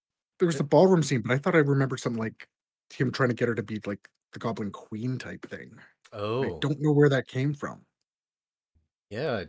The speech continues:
Speaker 2: I didn't catch any of that. There was definitely, like, uh, romance subtext.
Speaker 1: Yeah.
Speaker 2: But I didn't, I didn't see anything as far as, like, Goblin Queen. It's pretty
Speaker 1: Mm-hmm.
Speaker 2: much just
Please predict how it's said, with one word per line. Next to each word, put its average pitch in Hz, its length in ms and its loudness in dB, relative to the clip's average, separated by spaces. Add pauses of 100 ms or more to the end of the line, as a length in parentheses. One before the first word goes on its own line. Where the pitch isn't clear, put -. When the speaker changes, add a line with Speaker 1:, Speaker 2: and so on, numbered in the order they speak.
(140)
Speaker 2:
I 107 40 -8
didn't 127 200 -2
catch 120 220 -4
any 120 100 -2
of 123 140 -4
that. 113 200 -12
There 127 100 -2
was 123 140 -2
definitely, 131 420 -2
like, 98 480 -6 (880)
uh, 98 200 -12
romance 107 420 -4
subtext. 80 400 -14 (920)
Speaker 1:
Yeah. 127 280 -8 (640)
Speaker 2:
But 87 600 -14 (1000)
I 85 80 -16
didn't, 113 600 -10
I 107 40 -16
didn't 110 220 -8
see 110 220 -6
anything 98 460 -10
as 87 160 -12
far 82 280 -14
as, 80 160 -16
like, 87 120 -20 (160)
Goblin 82 280 -16
Queen. 80 400 -16 (440)
It's 95 120 -16
pretty 98 220 -12
Speaker 1:
Mm-hmm. 95 60 -12
Speaker 2:
much 92 260 -12
just - 240 -18